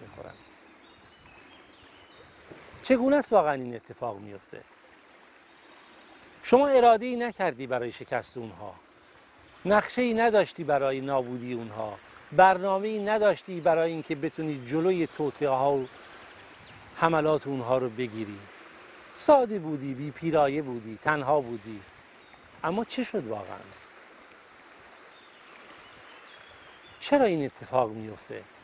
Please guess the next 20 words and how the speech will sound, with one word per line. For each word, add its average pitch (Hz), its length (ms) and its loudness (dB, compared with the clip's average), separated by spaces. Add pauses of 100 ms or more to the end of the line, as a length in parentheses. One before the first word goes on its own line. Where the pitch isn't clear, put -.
(240)
فکر 214 140 2
می‌کنم 190 320 0
داستان 170 580 0 (580)
شیخ 170 220 2
طنطاوی 151 500 2
رو 165 80 -2
براتون 160 400 0
نقل 170 260 2
کردم 127 400 -2
در 139 160 4
مورد 175 460 -2 (1120)
عروسی 226 500 4
که 214 120 -8
در 175 200 4
یک 202 280 -6
خانواده 160 920 -2
خسیس 156 800 -10
و 139 280 -4
طماع 151 680 2
و 135 320 -6